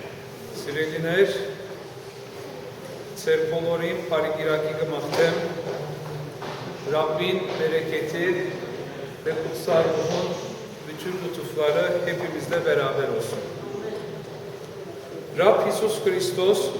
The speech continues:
bugün bize Matteos Avedara'nın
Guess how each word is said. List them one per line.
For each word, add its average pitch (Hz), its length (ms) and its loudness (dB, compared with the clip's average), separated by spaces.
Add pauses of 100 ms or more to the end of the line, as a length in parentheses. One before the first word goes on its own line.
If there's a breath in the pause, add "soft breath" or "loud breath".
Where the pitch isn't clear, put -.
(220)
bugün 202 260 4
bize 175 580 6 (600)
Matteos 190 600 8 (100)
Avedara'nın 165 720 4